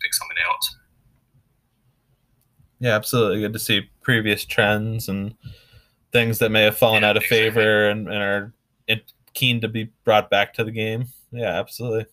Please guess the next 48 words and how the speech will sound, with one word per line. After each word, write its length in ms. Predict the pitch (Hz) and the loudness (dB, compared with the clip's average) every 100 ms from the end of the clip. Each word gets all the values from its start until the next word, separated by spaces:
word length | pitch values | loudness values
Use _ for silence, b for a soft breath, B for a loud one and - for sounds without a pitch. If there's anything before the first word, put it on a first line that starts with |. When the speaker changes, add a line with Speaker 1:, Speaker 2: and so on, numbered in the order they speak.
| - | -4
Speaker 1:
Everything, 280 | 113 110 - 120 | -4 -4 -6 -4
every, 160 | 117 123 | -4 -4
every, 120 | 117 117 | -2 -4
everything 320 | 110 107 98 98 | -4 -6 -6 -6
comes 160 | 98 | -6
around, 240 | 90 90 - | -4 -6 -4
Chris. 240 | 95 - - - | 0 0 0 -2
<laughs> 160 | - | 0
Everything 320 | 160 185 180 | 0 0 -2
comes 240 | 185 - 175 - | -2 -4 -2 -2
back 160 | - | -2
around. 260 | 95 92 - - B B B B B | -2 -2 -4 -14 B B B B B
So 160 | - 95 90 92 - B B B B _ | -4 -2 -2 -4 -6 B B B B _
it's 160 | - - | -6 -2
just, 220 | - - | -2 0
uh, 80 | 107 | 0
it's 160 | - 117 | 0 0
just, 160 | 107 | -2
uh, 240 | 101 92 90 - - | -2 -2 -2 -6 -6
if, 80 | - - - | -4 -4 -4
if 80 | |
there's 160 | 101 - | -4 -2
something 240 | 110 101 95 | -2 -2 -2
that 160 | 92 - | -4 -4
works, 480 | 107 110 104 - - - | -2 -2 0 0 -2 -8
then 160 | 92 92 | -8 -6
every 240 | 98 92 | -4 -6
team 160 | 101 104 95 | -6 -6 -8
will 80 | |
do 160 | 98 107 | -10 -8
it. 80 | 98 | -8
Every 160 | 95 - | -10 -12
team 160 | - 98 90 | -8 -8 -8
will 80 | |
copy 240 | - 104 101 | -10 -10 -10
one 160 | 98 | -10
another 320 | 95 107 113 107 | -6 -4 -4 -4
and 160 | 90 | -8
do 160 | 104 117 | -10 -8
it 160 | 117 | -4
for 80 | 113 | -2
a 80 | 113 | -2
while 320 | 113 120 117 92 | -2 -2 -2 -4
until 320 | 87 92 90 90 - - B B B _ _ - - | -4 -4 -2 -4 -8 -16 B B B _ _ -6 -6
something 320 | 92 92 90 | -4 -2 0
else 160 | 87 - | 2 2
is 120 | - | 2
found 240 | 95 92 | 0 0